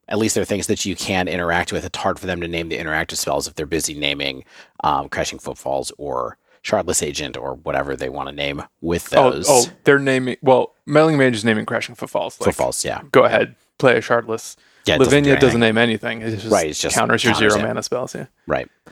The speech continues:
Speaker 1: And then Teferi, of course. Teferi, you should be ready for main deck anyway, but there are people who are gonna up,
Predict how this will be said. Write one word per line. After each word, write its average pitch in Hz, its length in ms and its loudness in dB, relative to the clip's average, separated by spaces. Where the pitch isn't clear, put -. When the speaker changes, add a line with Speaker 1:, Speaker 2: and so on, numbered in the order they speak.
Speaker 1:
And 123 100 2
then 120 140 2
Teferi, 107 420 0
of 107 120 -2
course. - 520 -4
Teferi, 160 380 2
you 113 100 -2
should 101 160 -4
be 90 100 -4
ready 82 280 -2
for 69 440 -6
main 73 220 -6
deck 78 320 -2
anyway, 87 340 0
but 85 140 -2
there 101 120 0
are 95 120 0
people 80 300 -8
who 90 80 -6
are 82 60 -6
gonna 78 280 -6
up, - 300 -4